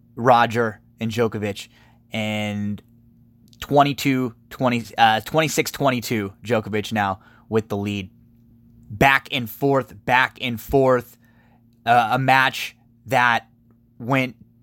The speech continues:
nearly five hours, four hours, fifty-seven minutes. And now, thirty-two years old,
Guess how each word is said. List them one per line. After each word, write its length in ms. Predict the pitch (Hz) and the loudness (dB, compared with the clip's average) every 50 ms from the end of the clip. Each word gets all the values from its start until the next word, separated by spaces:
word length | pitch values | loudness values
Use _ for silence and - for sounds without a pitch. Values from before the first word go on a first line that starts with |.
| _ _ - | _ _ -10
nearly 720 | 135 131 135 135 139 139 143 143 139 139 135 139 139 127 | -6 -4 -2 0 2 4 4 4 4 2 2 0 0 -2
five 540 | 117 - - - 135 127 131 131 131 127 120 - | -4 -6 0 2 4 4 4 4 2 -2 -4 -2
hours, 600 | 120 117 123 127 131 139 147 156 156 - - - _ | -2 0 0 0 0 -2 -4 -6 -8 -12 -14 -18 _
four 300 | - - - 147 143 143 | -12 -6 -2 0 2 4
hours, 400 | 143 139 139 139 139 139 123 - - - | 4 2 2 0 -2 -4 -6 -10 -14 -18
fifty-seven 1000 | - - - - 156 143 - - 147 143 - - - 156 139 127 139 143 139 131 | -20 -10 -6 -4 -4 -4 -6 -8 -10 -8 -8 -6 -2 -2 -2 0 -2 -4 -4 -4
minutes. 480 | 127 131 139 151 147 - - - - - _ _ _ _ _ _ _ _ _ _ _ _ _ _ _ _ _ _ _ _ - | -6 -6 -6 -8 -8 -10 -14 -16 -16 -18 _ _ _ _ _ _ _ _ _ _ _ _ _ _ _ _ _ _ _ _ -4
And 140 | 117 120 123 | -4 0 2
now, 540 | 127 131 127 127 131 127 127 123 123 - _ _ _ | 4 4 4 4 4 4 2 0 -2 -4 _ _ _
thirty-two 360 | - 143 139 139 135 - - 139 | 0 0 0 0 0 0 0 0
years 280 | 131 131 135 131 113 | 2 2 2 2 2
old, 340 | 131 127 127 127 131 117 - | 2 2 4 2 0 -2 -4